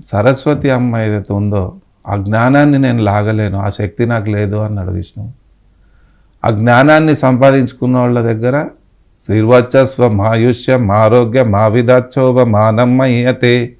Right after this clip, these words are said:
ధాన్యం ధనం పశుం బహుపుత్ర లాభం శత సంవత్సరం దీర్ఘమాయు."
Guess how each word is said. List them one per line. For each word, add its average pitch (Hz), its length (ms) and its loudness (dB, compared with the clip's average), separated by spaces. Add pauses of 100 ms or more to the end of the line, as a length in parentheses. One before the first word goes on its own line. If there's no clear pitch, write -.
(680)
ధాన్యం 113 760 2
ధనం 120 480 2
పశుం 120 540 0
బహుపుత్ర 110 640 2
లాభం 120 580 4
శత 127 240 -2
సంవత్సరం 123 880 0
దీర్ఘమాయు." 123 920 2